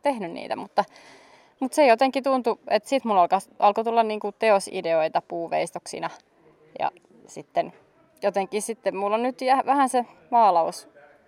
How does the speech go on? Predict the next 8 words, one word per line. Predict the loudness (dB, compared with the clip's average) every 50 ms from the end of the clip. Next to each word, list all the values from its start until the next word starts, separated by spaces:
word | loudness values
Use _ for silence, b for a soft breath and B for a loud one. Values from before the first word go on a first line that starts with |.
| _ _ _ _ -20 _
niin | -16 -14 -12 -10 -8
kuin | -8 -8 -8 -8 -8 _
kaksiulotteinen | 0 0 0 0 -4 -8 -6 -4 -2 -2 -2 -2 _ -4 -2 -2 -2 -2
maalaus | -2 0 2 2 2 2 2 0 0 -2
on | -6 -6
jäänyt | -4 -4 -4 -4 -6 -8 -10 -8
vähän | -8 -8 -8 -10
silleen, | -12 -14 -12 -8 -4 -2 -2 -2 -2 -4